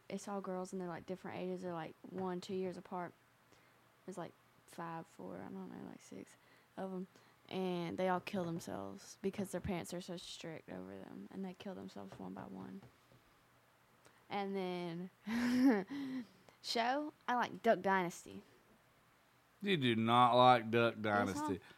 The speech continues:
Speaker 2: Since when do you like Duck Dynasty?
Speaker 1: Last year.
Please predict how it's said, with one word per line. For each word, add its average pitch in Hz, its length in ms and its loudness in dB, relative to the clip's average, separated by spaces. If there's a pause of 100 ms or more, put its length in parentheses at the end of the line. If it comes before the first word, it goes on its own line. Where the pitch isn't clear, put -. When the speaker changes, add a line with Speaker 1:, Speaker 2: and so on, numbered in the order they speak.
Speaker 2:
Since 202 480 2
when 175 540 6
do 135 80 2
you 135 320 6
like 123 340 10
Duck 110 300 4
Dynasty? 98 580 0
Speaker 1:
Last 214 360 -8
year. 202 160 -10